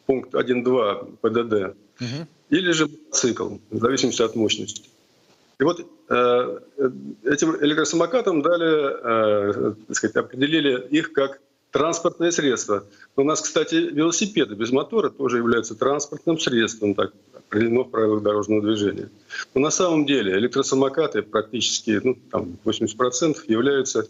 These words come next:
Speaker 1: источником повышенной опасности и являются механическими транспортными средствами, как мопед,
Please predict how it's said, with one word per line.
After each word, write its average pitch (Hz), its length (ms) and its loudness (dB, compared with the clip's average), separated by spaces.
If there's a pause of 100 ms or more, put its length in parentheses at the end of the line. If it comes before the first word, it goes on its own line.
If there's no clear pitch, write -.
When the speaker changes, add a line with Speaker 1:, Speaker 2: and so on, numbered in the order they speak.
(580)
Speaker 1:
источником 143 440 0
повышенной 143 440 2
опасности 143 520 -2
и 113 80 4
являются 131 420 0
механическими 165 1000 2
транспортными 120 600 0
средствами, 101 480 0
как 151 280 0
мопед, 139 480 0